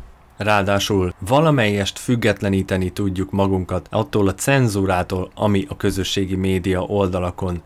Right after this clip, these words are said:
megfigyelhető. Köszönöm! Amennyiben a teljes videót szeretnétek látni, az infobubble pont hu, illetve a yahoo autja pont hu weboldalon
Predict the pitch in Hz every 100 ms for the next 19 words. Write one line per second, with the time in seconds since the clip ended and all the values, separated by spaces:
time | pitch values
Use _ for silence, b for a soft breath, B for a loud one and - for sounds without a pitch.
0 | - 101 101 - 95 87 87 82 - -
1 | - - - - 117 - 95 82 - -
2 | - _ - 101 107 107 101 98 98 143
3 | 131 104 - 107 101 98 90 - 110 98
4 | 101 92 95 104 104 117 - 131 101 -
5 | 117 110 110 101 92 92 90 87 - 85
6 | 85 - 131 147 B B B 107 92 95
7 | 90 101 113 107 98 92 90 85 90 80
8 | 87 82 - 107 90 98 92 87 85 87
9 | 87